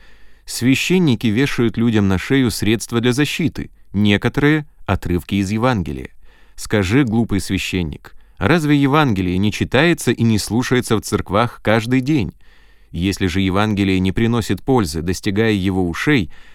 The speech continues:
как же оно его спасет, если будет повешено ему на шею? В чем заключается сила Евангелия?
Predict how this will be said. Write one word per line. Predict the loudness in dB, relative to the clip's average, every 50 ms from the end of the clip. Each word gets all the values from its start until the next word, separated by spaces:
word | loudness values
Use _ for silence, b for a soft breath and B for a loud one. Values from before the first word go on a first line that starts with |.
| b b
как | b -2 0 0
же | 2 2 4
оно | 4 4 4
его | 2 4 2 2
спасет, | 0 0 -2 -2 -2 -2 0 2 0 0 2 2
если | 0 0 2 0
будет | 0 2 2 2 2 0 2
повешено | 2 2 4 4 2 2 2 2 0 0 0 0
ему | -2 -2 -2 0 0 0
на | 0 -2
шею? | -2 0 0 0 0 0 -2 -8 -14 -18 -20 -20 -20 -20 -20 -20 -20
В | -14 -4
чем | -2 0 0
заключается | 2 0 2 2 2 0 2 2 0 0 0 0 0 -2
сила | -2 -2 -4 -2 0 0 2
Евангелия? | 0 0 0 0 0 0 -2 -4 -6 -8 -8 -8 -12